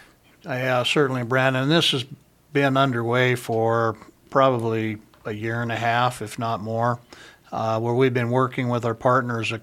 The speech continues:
across the spectrum of, um, of rehabilitation, clean and sober housing, um, whether it's, uh, employment, things of that sort. And the whole idea is to divert these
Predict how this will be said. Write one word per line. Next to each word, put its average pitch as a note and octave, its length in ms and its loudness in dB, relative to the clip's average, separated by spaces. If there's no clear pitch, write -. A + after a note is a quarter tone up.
across B2+ 760 0
the A2 60 -4
spectrum A#2 680 -4
of, A2 340 -4
um, A2 520 -6
of G#2+ 420 -10
rehabilitation, B2 1080 -2
clean B2 240 -6
and A#2+ 100 -2
sober A#2 380 -4
housing, A#2 640 0
um, G#2+ 720 -6
whether A2+ 380 -2
it's, A2 240 -6
uh, A2 260 -4
employment, B2 680 -2
things A#2+ 220 -6
of A2+ 100 -8
that A#2 180 0
sort. A#2+ 300 -2
And B2+ 80 -4
the B2+ 60 -4
whole F3+ 300 -4
idea B2 640 0
is A#2 320 -6
to B2 120 -6
divert A#2 720 -4
these C3+ 640 0